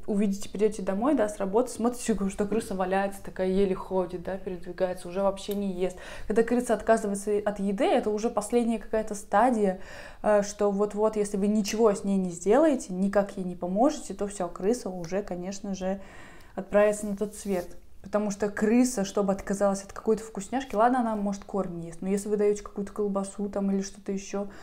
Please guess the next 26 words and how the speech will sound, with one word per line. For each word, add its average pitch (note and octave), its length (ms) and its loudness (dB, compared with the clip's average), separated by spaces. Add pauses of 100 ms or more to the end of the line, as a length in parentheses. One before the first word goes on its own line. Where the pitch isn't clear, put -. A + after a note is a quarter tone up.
(280)
не G3+ 180 0
знаю, G3 460 0
хотя G3 240 -6
колбасу F#3+ 380 -4
нельзя F#3 280 -2
с - 280 -14
крысам G3 280 -6
давать, F#3+ 220 -4
ну, C#4 60 8
не D4 100 10
знаю, C4 180 2
какую-то - 220 -2
вкусняшку D4+ 540 -4
такую G3+ 300 -2
человеческую, G3 640 -4
и G3 40 4
она G#3 220 4
от G#3 120 -2
человеческой A3 520 0
вкусняшки G3+ 520 -6
отказывается, A#3 600 2 (420)
то A#3 100 4
всё, A3 360 6
это G3+ 240 2
уже G#3 280 4
признак, A3 520 0